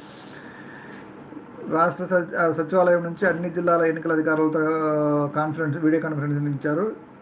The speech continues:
ఈ నెల నాలుగున నిర్వహించనున్న ఓట్ల లెక్కింపు కార్యక్రమానికి ఏర్పాట్లను జిల్లాల వారీగా ఆయన సమీక్షించారు. ఇది విషయం. ఇక తొంభై రెండు శాతం, <clears throat> తొంభై రెండు శాతం మందికి ఇన్‌పుట్ సబ్సిడీ, రైతుల ఖాతాల్లో కరువు సాయము,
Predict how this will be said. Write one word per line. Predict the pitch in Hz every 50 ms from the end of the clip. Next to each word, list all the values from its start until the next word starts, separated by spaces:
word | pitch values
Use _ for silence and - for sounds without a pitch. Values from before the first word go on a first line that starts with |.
| -
ఈ | 151 151
నెల | 147 147 151 160 156 147 139 135 -
నాలుగున | 135 139 139 151 160 170 165 165 165
నిర్వహించనున్న | 156 147 143 143 143 143 139 139 143 143 139 135
ఓట్ల | 135 139 151 147 151
లెక్కింపు | 143 143 139 - 143 139 135
కార్యక్రమానికి | 131 143 131 135 131 - 139 135 131 131 131 135 135 127 - - 165 156
ఏర్పాట్లను | 147 147 - - 151 147 151 151 151 180 180 156
జిల్లాల | 147 147 143 143 139
వారీగా | 135 135 135 151 170 175 156
ఆయన | 143 135 135 123
సమీక్షించారు. | 135 127 127 131 123 - - 127 120 - 127 120 120 127 139 - - 139
ఇది | 135 139 143
విషయం. | 139 127 - 143 139 139 139 - - - - - -
ఇక | - 151 180 160 156 156 185 190 190 - -
తొంభై | 160 156 175 180 180
రెండు | 175 175 170 165 170 160 151 -
శాతం, | 165 160 165 170 170 - - - 180 202 185
<clears throat> | 156
తొంభై | 165 160 165 165
రెండు | 165 151
శాతం | 151 151 151 160 151
మందికి | 147 151 156 156 180 156
ఇన్‌పుట్ | 151 156 151 151 165 151
సబ్సిడీ, | - 151 143 - 156 147 143 143
రైతుల | 143 147 151 151 165 160 151
ఖాతాల్లో | 160 156 147 156 147 151 156 151
కరువు | - 151 151 156 151
సాయము, | 147 156 151 147 151 170 196 220 226